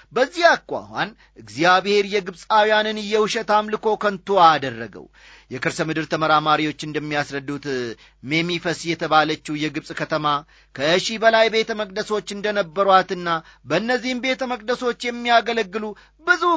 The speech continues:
ካህናት እንደነበሩ ይታወቃል። በዚህ መቅሰፍት ምክንያት ካህናቱ ሁሉ በቁስል በመመታታቸው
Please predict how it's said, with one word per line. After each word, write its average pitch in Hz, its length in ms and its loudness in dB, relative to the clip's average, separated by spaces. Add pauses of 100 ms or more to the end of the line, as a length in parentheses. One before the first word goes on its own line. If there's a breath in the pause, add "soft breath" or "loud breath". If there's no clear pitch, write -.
ካህናት 247 420 4
እንደነበሩ 175 680 -2 (480 soft breath)
ይታወቃል። 139 840 0 (300 soft breath)
በዚህ 135 240 -4
መቅሰፍት 160 380 -6
ምክንያት 151 400 -4 (220 soft breath)
ካህናቱ 175 580 4
ሁሉ 180 240 2
በቁስል 180 380 -2
በመመታታቸው 170 1000 0